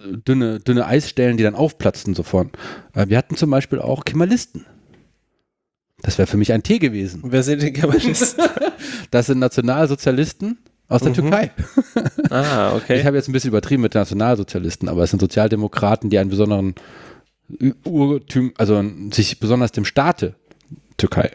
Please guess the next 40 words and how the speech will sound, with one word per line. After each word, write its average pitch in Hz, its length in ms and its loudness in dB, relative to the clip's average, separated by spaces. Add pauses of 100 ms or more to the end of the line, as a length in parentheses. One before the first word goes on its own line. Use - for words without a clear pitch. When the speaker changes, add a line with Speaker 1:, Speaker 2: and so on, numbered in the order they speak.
(160)
Speaker 1:
äh, - 200 -4
verpflichtet - 460 -4
fühlen. - 220 -4 (1500)
Und 107 240 2
das 107 160 2
hatte 123 380 2
auch - 280 0
zu - 120 -2
Diskussionen 95 600 0
geführt, 117 380 -2
schon 95 160 -4
vorher. 147 480 0
Und 107 160 -2
jetzt 113 180 0
ist - 140 -2
das 104 140 0
wieder 104 140 2
aufgebrochen. 139 680 0 (540)
Und 110 220 2
ganz, - 340 0
ähm, 117 420 0 (2000)
ganz 160 200 2
viel 185 200 2
war 131 120 2
da. 104 600 -2
Und 104 380 0
dann 101 100 2
haben 113 140 2
sie 107 60 -2
sich 110 100 0
nochmal 107 240 2
getroffen. 120 460 0
Aber 107 200 2
wir 107 140 2
hatten 110 200 -4
ja 101 120 2
dann 98 160 2
das, 92 340 -2
ähm, 92 380 -2
Treffen, 107 520 0